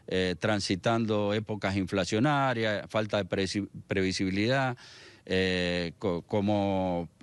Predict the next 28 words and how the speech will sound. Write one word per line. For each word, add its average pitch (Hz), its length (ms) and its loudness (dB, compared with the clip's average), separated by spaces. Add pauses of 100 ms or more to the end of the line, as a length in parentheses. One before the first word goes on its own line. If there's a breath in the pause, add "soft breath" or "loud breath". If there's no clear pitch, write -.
en 113 160 2
virtud 151 440 2
de 135 60 0
las, 101 360 -4
de 113 100 0
las 101 120 0
variables 117 400 0
macroeconómicas 110 880 0
que 104 100 0
no 120 160 2
logramos 113 560 0
encauzar, 120 600 0 (460 loud breath)
y, 95 760 0
y 110 140 0
esto 160 240 0
nos 151 160 2
diferencia 160 540 0
lamentablemente 151 1000 0 (460 loud breath)
con, 110 720 0
de 104 300 0
países 117 440 0
vecinos, 123 580 0
no, 95 260 -4
no 101 100 -2
hablemos 104 400 0
del 98 140 0
primer 104 340 0
mundo, 156 480 -2